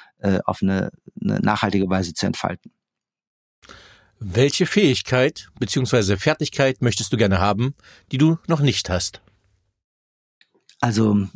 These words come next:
Speaker 1: etwas, woran ich seit sehr, wenn ich sage,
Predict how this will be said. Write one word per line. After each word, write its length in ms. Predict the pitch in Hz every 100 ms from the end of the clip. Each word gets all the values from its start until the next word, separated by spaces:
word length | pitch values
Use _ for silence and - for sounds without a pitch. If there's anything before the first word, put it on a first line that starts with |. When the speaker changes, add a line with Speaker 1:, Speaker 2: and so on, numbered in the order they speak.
| - - _ -
Speaker 1:
etwas, 320 | 113 127 110
woran 240 | 113 113 110
ich 120 | -
seit 420 | 113 101 - -
sehr, 580 | 101 90 113 143 143 135 -
wenn 140 | 113
ich 100 | 127
sage, 460 | - 110 113 101